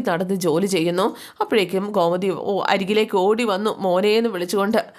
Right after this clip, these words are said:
അമ്മ തന്നെ ഈ അവസ്ഥയിൽ കണ്ടത് നമ്മുടെ, ആ, മ-, ആര്യന് ഒരു കുറച്ചിൽ പോലെ തോന്നിയിട്ടുണ്ട്. അമ്മയുടെ മുഖഭാവം കണ്ടപ്പോൾ തന്നെ അവൻ ആ കയ്യിലിരുന്ന പെട്ടി അങ്ങ് താഴേക്ക് വെച്ചു.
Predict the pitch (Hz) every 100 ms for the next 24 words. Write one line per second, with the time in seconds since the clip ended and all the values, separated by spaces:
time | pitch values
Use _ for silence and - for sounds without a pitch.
0 | - - 160 156 190 220 180 208 208 165
1 | 170 233 233 226 185 190 208 233 427 -
2 | - - 320 285 277 - - 294 294 277
3 | 294 269 - 285 262 277 269 226 226 226
4 | 226 226 254 220 208 208 202 175 196 180
5 | 165 165 160 170 185 - - - 247 254
6 | 269 269 262 220 208 233 214 190 185 185
7 | 185 190 - - 190 190 208 196 196 170
8 | 220 202 190 175 170 185 214 165 160